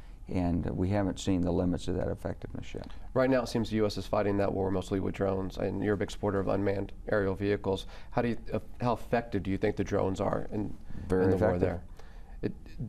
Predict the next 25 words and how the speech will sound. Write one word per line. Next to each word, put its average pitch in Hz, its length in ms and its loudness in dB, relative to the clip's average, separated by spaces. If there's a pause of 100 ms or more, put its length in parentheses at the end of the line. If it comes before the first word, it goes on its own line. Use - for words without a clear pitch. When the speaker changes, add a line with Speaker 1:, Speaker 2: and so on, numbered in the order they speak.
(140)
Speaker 2:
do 120 80 2
you 127 240 6
worry 117 240 6
that 104 120 2
they 110 100 4
turn 107 200 2
the, 98 80 4
the 101 200 -2
Pakistani 107 520 2
population 98 720 0
against - 560 0
American, 95 520 0
any 98 120 0
possible 95 380 -2
American 98 320 0
operations - 500 -2
Speaker 1:
No, 131 140 4
Speaker 2:
there? 101 100 2
Speaker 1:
because 90 320 0
both 120 280 0
sides 101 360 2
make 101 200 2
mistakes - 540 0
in 92 180 0
war. 120 400 0